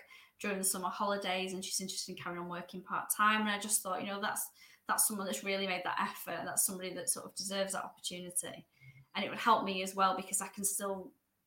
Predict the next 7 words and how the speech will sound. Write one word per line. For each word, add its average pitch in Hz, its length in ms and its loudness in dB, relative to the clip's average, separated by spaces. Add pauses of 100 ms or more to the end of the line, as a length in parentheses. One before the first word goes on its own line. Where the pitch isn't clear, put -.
(540)
obviously 185 400 0
we've 185 100 -4
discussed 180 400 0
I'm 180 80 -2
a 185 40 -6
control 190 380 0
freak, 170 420 -2